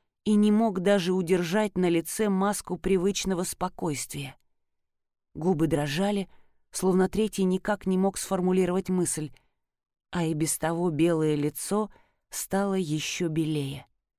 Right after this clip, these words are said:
Пайпер почувствовала бурю за мгновение до того, как она обрушилась на них. Магия взорвалась, коснувшись всего и всех.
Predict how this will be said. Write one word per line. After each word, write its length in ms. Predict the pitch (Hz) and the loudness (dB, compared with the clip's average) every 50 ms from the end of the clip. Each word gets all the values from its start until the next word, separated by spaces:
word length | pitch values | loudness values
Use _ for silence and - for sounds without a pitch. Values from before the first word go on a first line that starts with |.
| _ _ _ _ _ _ _ _ _ _ _ _ _ _ _ _ _ _ _ _ _ _ _ _ _ _ _ _ _ - | _ _ _ _ _ _ _ _ _ _ _ _ _ _ _ _ _ _ _ _ _ _ _ _ _ _ _ _ _ -4
Пайпер 440 | 180 196 202 202 - - 196 185 | -2 0 0 0 0 0 -2 -2
почувствовала 920 | 180 - 165 170 175 - - 190 185 - - 151 156 156 151 156 143 143 143 | -2 -4 -4 -4 -4 -2 -4 -4 -4 -4 -4 -6 -4 -2 -2 -2 0 -2 -2
бурю 480 | 143 139 175 208 226 214 214 214 196 - - - _ _ - | -2 -2 0 0 2 2 2 0 0 -4 -12 -20 _ _ -12
за 240 | 165 160 160 220 240 | -8 -4 0 2 2
мгновение 800 | 233 208 214 220 220 214 214 208 226 226 214 196 175 170 165 160 | 2 4 4 2 2 2 2 2 2 2 2 2 2 2 2 2
до 160 | 143 143 175 | 2 0 0
того, 440 | - - 151 156 151 165 220 247 233 | 0 0 -2 -2 0 2 2 2 2
как 240 | - - 196 - - | 2 0 -2 -2 -2
она 420 | 175 175 180 185 185 185 175 170 | -2 0 0 2 2 2 2 0
обрушилась 680 | 170 165 160 170 165 160 139 - - 143 143 143 127 - | 0 0 0 -2 -2 -2 -4 -4 -4 -4 -4 -4 -4 -4
на 160 | 147 151 139 | -4 -2 -2
них. 440 | 143 135 131 123 117 - - - - _ _ _ _ _ _ _ _ _ _ _ _ _ _ _ _ _ _ _ - | -2 -2 -4 -4 -8 -10 -14 -16 -18 _ _ _ _ _ _ _ _ _ _ _ _ _ _ _ _ _ _ _ -2
Магия 600 | 147 147 156 165 185 190 165 156 170 170 170 160 | 0 2 4 6 4 4 4 2 2 2 2 2
взорвалась, 880 | 147 147 127 139 165 160 151 151 165 165 170 190 214 196 - - - - _ _ - | 0 -2 0 2 2 2 4 4 4 4 4 4 2 0 -2 -6 -10 -14 _ _ -4
коснувшись 760 | - 185 190 - - 185 214 202 - - - 196 180 - - | -2 -2 -2 0 2 2 0 0 0 -2 -2 -2 -2 -4 -6
всего 540 | - - - - - 185 180 165 180 202 | -6 -4 -4 0 0 0 2 2 2 2
и 140 | 196 185 180 | 2 2 0
всех. 600 | - - - - - 180 170 147 - - - - | -2 -4 -6 -4 -2 -2 -4 -4 -4 -8 -12 -14